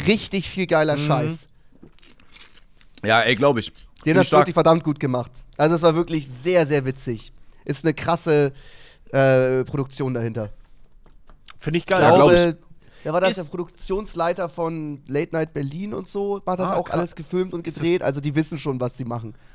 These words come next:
Speaker 1: Das ist
Speaker 2: Ja.
Speaker 1: schon, die waren schon sehr kompetent vor Ort. Das war schon geil. Hat
Speaker 2: Ist das
Speaker 1: richtig
Speaker 2: nicht
Speaker 1: Spaß
Speaker 2: die
Speaker 1: mit denen gemacht.
Speaker 2: Produktionsfirma auch, dieses Florida
Speaker 1: Ja, ja, ja,
Speaker 2: T V?
Speaker 1: genau.
Speaker 2: Die
Speaker 1: Ich
Speaker 2: machen
Speaker 1: glaub,
Speaker 2: das
Speaker 3: Ja,
Speaker 2: doch
Speaker 3: genau.
Speaker 2: immer,
Speaker 1: die
Speaker 2: ne?
Speaker 1: haben das gemacht, ja. Und das ist halt
Speaker 2: Aber,
Speaker 3: Okay, stark.
Speaker 2: ähm,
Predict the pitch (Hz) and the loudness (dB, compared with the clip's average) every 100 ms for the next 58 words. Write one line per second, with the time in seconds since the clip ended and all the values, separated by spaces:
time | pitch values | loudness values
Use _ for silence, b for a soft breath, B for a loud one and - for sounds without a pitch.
0 | b - 135 127 113 110 143 147 143 147 | b -12 -6 -4 -4 -2 -2 -2 -2 -2
1 | 139 143 131 139 127 123 120 120 123 123 | 0 -4 -4 -6 -6 -6 -8 -8 -8 -8
2 | 131 120 117 107 - - 135 208 139 180 | -8 -6 -6 -6 -14 -12 -6 -4 -4 -4
3 | 135 139 - 120 117 143 180 - 208 202 | -4 0 -2 -2 -2 -4 -4 -6 -6 -6
4 | 196 - 139 123 - 143 170 185 185 190 | -8 -12 -10 -12 -8 -6 -4 -6 -6 -8
5 | 196 202 147 185 165 139 123 120 113 165 | -10 -10 -2 0 2 0 -2 -4 -4 -2
6 | 131 120 135 127 117 107 135 127 123 - | -2 2 4 4 2 0 -4 -6 -8 -12
7 | 113 104 117 110 110 113 113 160 156 165 | -14 -16 -16 -16 -16 -16 -4 0 4 4
8 | 156 165 151 151 147 139 | 2 2 2 2 -2 -8